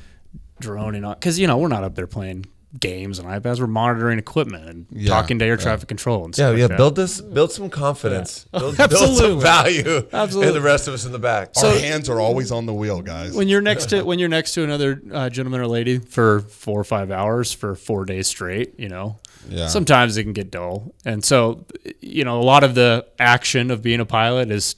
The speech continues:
Speaker 1: the takeoff, climb, and then descent and landing portion. Cruises,
Speaker 2: Mm-hmm.
Speaker 1: just no one hand flies a commercial airliner much at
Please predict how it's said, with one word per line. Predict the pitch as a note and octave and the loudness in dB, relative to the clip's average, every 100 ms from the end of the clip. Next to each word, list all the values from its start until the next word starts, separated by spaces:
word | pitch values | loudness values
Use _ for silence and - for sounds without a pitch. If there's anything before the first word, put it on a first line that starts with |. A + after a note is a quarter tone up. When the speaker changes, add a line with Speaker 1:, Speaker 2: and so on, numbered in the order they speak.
| - | -10
Speaker 1:
the | - | -8
takeoff, | - A2+ - A2 - | 0 0 2 0 0
climb, | A#2 G#2+ G#2+ A2+ A2 - - - | -2 0 0 -2 -8 -20 -20 -12
and | A2 G2+ | -8 -4
then | G2 | -2
descent | G#2+ - G2+ - | 0 0 -2 -2
and | A2 | 2
landing | C3 A#2+ F#2 | 2 2 -2
portion. | - F2+ E2+ F#2 F2 | -8 -8 -6 -10 -10
Cruises, | - A#2+ G#2+ F#2 F#2 | 0 2 2 0 -4
Speaker 2:
Mm-hmm. | - | -8
Speaker 1:
just | G2 - - - - - | -8 -10 -12 -20 -20 -8
no | A#2 | -2
one | A2 G2 | -2 -2
hand | G#2+ G2+ G#2 | -4 -4 -4
flies | - F#2+ F#2 G2 | -6 -4 -4 -6
a | |
commercial | G2 G2+ F#2+ G2 | -8 -10 -10 -8
airliner | F#2+ F#2+ F2 F2+ | -8 -8 -10 -10
much | F2+ F2+ - | -10 -10 -10
at | G2 | -12